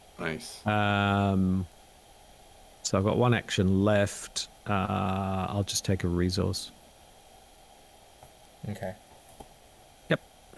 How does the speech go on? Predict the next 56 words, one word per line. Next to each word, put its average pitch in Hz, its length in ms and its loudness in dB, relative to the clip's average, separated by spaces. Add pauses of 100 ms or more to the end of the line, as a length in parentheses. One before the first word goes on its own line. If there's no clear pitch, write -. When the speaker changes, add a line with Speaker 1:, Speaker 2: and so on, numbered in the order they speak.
(920)
Speaker 1:
All 110 120 -2
right, 104 180 2
Speaker 2:
Okay. 123 180 0
Speaker 1:
so 107 460 2 (480)
Trombley's 120 500 2
gonna 120 140 2
move 117 240 2
in. 98 300 -2 (680)
Speaker 2:
Yep. - 160 0 (360)
Speaker 1:
Police 110 340 0
are 110 40 4
gonna 107 200 2
stand 104 280 -2
still, 92 440 -4 (240)
and 95 100 -2
this 92 140 -4
guest 107 260 0
Speaker 2:
Yep. 95 60 2
Speaker 1:
is 101 80 -2
already 101 240 2
at 98 60 -2
a 98 40 0
crime 95 320 -4
scene, 95 540 -6
so 80 380 -6
just - 260 -8
gonna 92 120 -6
get 85 100 -4
a 78 40 -4
doom. 65 320 -10 (180)
Speaker 2:
Gonna - 160 -4
sit - 360 -6
there. - 200 -4
Speaker 3:
Well, 101 100 0
we 123 100 2
have 127 180 6
time. 92 300 2
There's 95 220 2
Speaker 2:
Ooh. 101 120 -2
Speaker 3:
twelve 90 260 4
doom 85 220 -6
to - 140 -12
advance, 85 340 -6
so 85 480 -6
we 90 80 -8
don't 85 160 -6
need 87 120 -10
to 85 40 -8
worry 85 140 -4
Speaker 2:
Yeah. 87 100 4
Speaker 3:
about 85 120 2
Speaker 1:
Oh, - 40 -2
Speaker 3:
that - 80 -4
Speaker 1:
sweet. 123 180 -2
Speaker 3:
too - 60 -2
much. - 220 -12